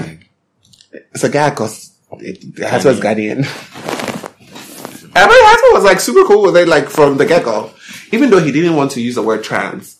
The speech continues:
Speaker 2: 'cause he was like, he doesn't want to label it, 'cause he's already Black
Speaker 1: You know, some
Speaker 2: and
Speaker 1: Ghanaians
Speaker 2: mixed,
Speaker 1: are
Speaker 2: and, like, it's just, like,
Speaker 1: smart.
Speaker 2: so li-, and if, you know the funny thing,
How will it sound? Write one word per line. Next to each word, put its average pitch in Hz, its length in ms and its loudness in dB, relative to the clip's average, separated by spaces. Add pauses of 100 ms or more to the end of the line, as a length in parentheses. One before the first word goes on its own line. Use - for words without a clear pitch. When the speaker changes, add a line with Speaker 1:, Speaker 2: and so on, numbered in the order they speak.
Speaker 2:
'cause 123 140 -8
he 123 60 -8
was 113 120 -2
like, 117 100 -6
he - 60 -14
doesn't 131 180 -6
want 120 140 -6
to 104 60 -10
label 104 340 -8
it, 135 240 -12 (260)
'cause 110 180 -10
he's - 180 -14
already 110 640 -4
Black 101 600 -8 (220)
Speaker 1:
You 101 100 -18
know, 101 60 -20
some - 180 -10
Speaker 2:
and 110 220 -4
Speaker 1:
Ghanaians 104 100 -4
Speaker 2:
mixed, 117 720 -4
Speaker 1:
are - 100 -12
Speaker 2:
and, 104 240 -10
like, 110 160 -4
it's 127 140 -2
just, 165 160 -2
like, 95 240 -4
Speaker 1:
smart. - 20 -12
Speaker 2:
so 120 720 -4
li-, 110 200 -8 (240)
and 139 120 0
if, 135 180 -4
you 170 100 -2
know 262 80 -2
the - 60 -6
funny 135 220 -4
thing, 107 420 -10